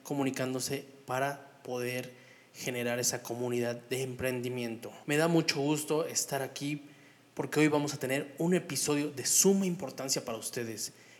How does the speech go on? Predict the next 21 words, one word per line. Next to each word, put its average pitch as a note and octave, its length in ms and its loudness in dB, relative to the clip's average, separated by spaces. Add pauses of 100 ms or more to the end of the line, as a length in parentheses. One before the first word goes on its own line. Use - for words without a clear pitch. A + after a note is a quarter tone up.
(160)
Hemos G3 300 6
hablado C#3+ 420 2
que C#3 160 0
este C#3 240 0
podcast C3+ 600 -2
también B2 380 -4 (480)
tenemos C3+ 440 0
una C#3 120 -4
parte C3+ 280 0
vital B2 360 -4
que C#3 140 -4
es C3 100 -4
la C#3 80 2
educación B2 480 -4
financiera. A#2 640 -4 (500)
Y F#3 100 6
dentro E3 320 8
de F#3+ 80 10
esa A3 140 6
educación D3+ 420 2
financiera C#3 520 -2